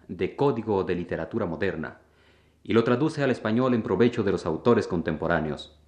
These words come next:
comenta la superioridad del verso español sobre el francés en punto a variedad,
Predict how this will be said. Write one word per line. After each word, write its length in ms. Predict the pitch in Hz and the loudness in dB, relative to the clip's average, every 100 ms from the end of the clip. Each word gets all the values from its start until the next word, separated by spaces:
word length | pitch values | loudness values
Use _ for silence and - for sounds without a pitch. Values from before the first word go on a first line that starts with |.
| _ _ _ _ _ _ | _ _ _ _ _ _
comenta 420 | - 147 160 135 | 4 6 6 4
la 100 | 110 | 0
superioridad 600 | 110 - 90 85 92 143 | 0 0 2 2 2 2
del 160 | 98 87 | 2 0
verso 240 | 107 - | 0 -2
español 520 | - 76 87 135 156 | -6 -2 2 4 2
sobre 200 | 135 110 | 0 0
el 80 | 95 | 0
francés 640 | 95 82 80 113 113 - - - _ _ _ | -2 -2 2 2 2 -4 -18 -20 _ _ _
en 240 | 180 82 - | -2 -2 2
punto 300 | 160 127 113 | 0 2 -2
a 20 | |
variedad, 520 | 82 82 82 80 - | -2 -2 0 -2 -2